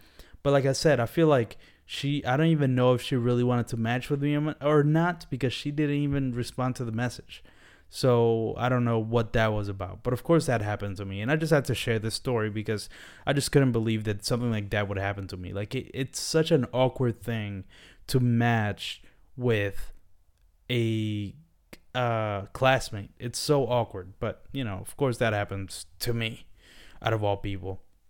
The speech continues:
Um, but yeah, that's, um, yeah, it's one of the recent adventures I've had on Tinder. Here's another adventure for you. On Tinder, I recently matched with a sex robot. <laughs>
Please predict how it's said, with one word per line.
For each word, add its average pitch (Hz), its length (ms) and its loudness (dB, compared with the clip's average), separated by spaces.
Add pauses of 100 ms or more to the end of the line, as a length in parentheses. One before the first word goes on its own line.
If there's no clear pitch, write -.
(840)
Um, 113 340 -4
but 113 80 0
yeah, 175 220 4
that's, 107 320 -4
um, 123 560 -2 (1600)
yeah, 131 300 2
it's 120 160 -6
one 143 140 4
of 147 60 4
the 147 580 6 (340)
recent 160 480 2
adventures 151 540 2
I've 113 120 0
had 120 180 2
on 120 120 0
Tinder. 135 380 4
Here's 170 260 4
another 160 600 4
adventure 110 500 0
for 110 260 -2
you. 139 160 2
On 131 220 0
Tinder, 175 440 0
I 156 80 -2
recently 202 460 0
matched 202 420 2
with 190 140 0
a 202 60 4
sex 196 420 -2
robot. 110 440 2 (320)
<laughs> 170 100 2